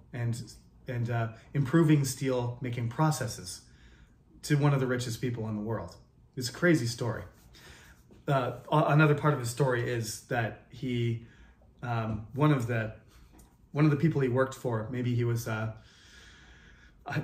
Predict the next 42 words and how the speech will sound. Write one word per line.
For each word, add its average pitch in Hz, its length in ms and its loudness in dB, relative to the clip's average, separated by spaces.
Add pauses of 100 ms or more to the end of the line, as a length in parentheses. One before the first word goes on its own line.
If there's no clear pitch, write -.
I 127 100 -2
think 143 320 0
maybe 135 220 2
he 131 120 0
was 120 200 -2
actually 123 400 -2
in 127 340 -4
charge 127 480 0
of 113 260 -2
the 127 80 -8
rail-, 131 280 2
one 131 140 -2
of 127 60 -2
the 120 80 0
railroads, 123 520 0
the 123 80 -4
Pacific, 117 600 -4 (440)
um, 117 540 -4
the 147 80 -6
Pacific 120 420 -6
Railroad 127 560 0
or 123 100 -4
something. 131 520 -2 (220)
A 139 100 0
very 139 500 8
wealthy 135 420 2
guy, 113 320 0
very 131 220 0
important 123 440 -2
guy, 117 160 2
and 120 160 -2
he 143 80 0
was 143 140 0
working 160 280 2
for 127 160 -2
him. 120 200 0 (300)
While 165 140 8
he 190 100 6
was 180 160 6
working 170 360 4
for 165 180 2
him, 143 360 2